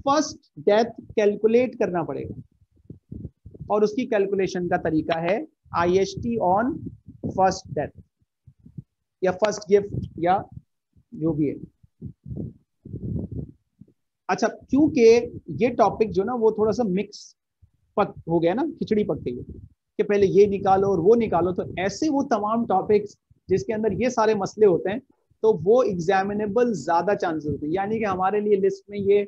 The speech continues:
priority पे आ गया कि quick succession relief exam में आने के chances ज्यादा होते हैं, इसको carefully करना। तो आईएचटी paid on the first gift कैसे निकालेंगे? Total आईएचटी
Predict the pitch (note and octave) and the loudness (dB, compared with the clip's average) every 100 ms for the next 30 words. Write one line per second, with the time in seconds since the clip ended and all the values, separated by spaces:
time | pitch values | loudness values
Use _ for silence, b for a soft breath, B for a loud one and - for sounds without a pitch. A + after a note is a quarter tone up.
0 | - _ _ _ _ _ F#3+ F#3 F#3 F#3+ | -6 _ _ _ _ _ 0 2 2 0
1 | F3+ F#3 D#3+ F#3 F#3+ G3+ - G#3 A3 - | 0 0 0 -2 -2 -6 0 2 2 -2
2 | F3+ - F#3 G3 F#3 F3+ F#3 F#3 D#3 D#3+ | -8 -6 -6 -4 -2 0 0 -2 -4 -4
3 | D#3+ F#3 B3+ D#4+ _ _ D#3+ E3 F3+ F#3 | -4 -4 -4 -6 _ _ -4 -4 -4 -6
4 | F#3+ F3 E3 F#3+ D#3 D3+ D3 F#3 F3 E3+ | -6 -4 -2 -2 0 0 2 2 2 -2
5 | G3 G#3+ - - F#3 F#3+ D#3+ - D#3 - | -6 -8 -12 -10 -6 -4 -4 -4 -6 -6
6 | - - - - - - _ - - A#3 | -10 -10 -8 -10 -12 -20 _ -16 -4 -2
7 | G3+ A3+ C4 - D4+ D4+ C4+ C4+ C4+ C#4 | 0 0 -2 0 0 0 -2 -2 -2 -4
8 | C#4 C4+ - C#4+ - G#3 A#3 A#3 A3 A3+ | -2 -4 -2 -2 0 0 0 0 0 0
9 | A3 - - - - - _ - - - | -6 -10 -16 -16 -18 -20 _ -20 -10 -2
10 | B3+ B3+ E4 E4 A#3+ A#3 B3 B3+ - | 0 2 4 4 4 2 0 -2 -2